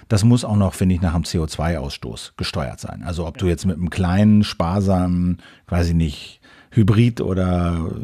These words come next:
Auto unterwegs bist oder eben mit so einem, äh, drei Liter Dieseltraktor,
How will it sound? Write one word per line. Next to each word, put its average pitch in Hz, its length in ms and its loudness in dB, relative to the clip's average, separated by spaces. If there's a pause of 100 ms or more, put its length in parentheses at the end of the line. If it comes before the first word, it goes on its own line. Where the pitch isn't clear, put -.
(220)
Auto 110 320 0
unterwegs 98 400 2
bist - 260 0
oder 90 200 -2
eben 90 200 2
mit 90 160 2
so 95 160 2
einem, 90 400 2
äh, 85 160 -8
drei 90 240 -2
Liter 92 280 2
Dieseltraktor, 95 1300 0